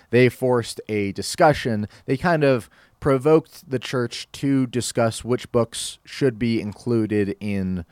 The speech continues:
in the Bible, and that was shortly after the time of Christ. That was not centuries and centuries later, as a lot of secular scholars would have you believe. Uh, but it wasn't just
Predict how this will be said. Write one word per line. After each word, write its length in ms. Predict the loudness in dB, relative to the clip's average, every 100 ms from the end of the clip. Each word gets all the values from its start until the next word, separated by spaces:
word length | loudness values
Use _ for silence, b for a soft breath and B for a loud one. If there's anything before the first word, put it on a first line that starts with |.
| b b b b
in 140 | -2
the 80 | 0
Bible, 520 | 4 6 6 4 0 b b b
and 500 | -2 0 2 -2 -6 -16 _
that 240 | 0 2 2
was 440 | 0 -2 -6 -10 _ _ _ _ _ -14
shortly 580 | 0 2 2 2 0
after 320 | 2 0 0 -4
the 140 | -4
time 380 | -2 -2 -2 -4
of 220 | -6 -8
Christ. 340 | -6 -6 -4 -4
That 160 | -4
was 140 | -4 -4
not 160 | -6
centuries 500 | -4 -6 -4 -2 -2
and 140 | -4 -4
centuries 560 | -2 -2 -2 -6 -4
later, 400 | -4 -2 -2 -4 B B B
as 320 | 4 6 6 4
a 140 | 2
lot 320 | 6 6 8
of 360 | 6 4 2 -10 b
secular 640 | b -4 -4 -2 -2 0 -2
scholars 760 | -4 2 4 4 0 -4 -8 -4
would 240 | -4 -4 _ _ -4
have 300 | 0 0 -2
you 180 | -8
believe. 500 | -6 -8 -6 -8 -12 -20 b b b b b _ _ _ _ -10
Uh, 220 | -6 -4
but 240 | 2 2 4
it 160 | 4
wasn't 400 | 8 6 6 -2
just 560 | 0 6 6 4 -6